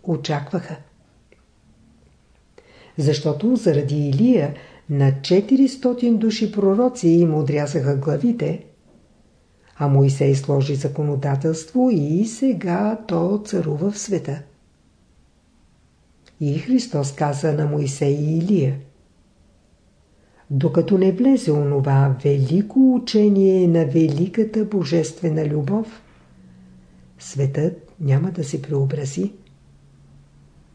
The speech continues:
И следователно той казва: „Аз трябва да пострадам.“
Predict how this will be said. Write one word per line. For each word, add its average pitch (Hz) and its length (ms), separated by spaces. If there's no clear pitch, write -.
И 143 120
следователно 156 800
той 151 340
казва: 160 400
„Аз - 400
трябва 156 420
да 170 180
пострадам.“ 151 600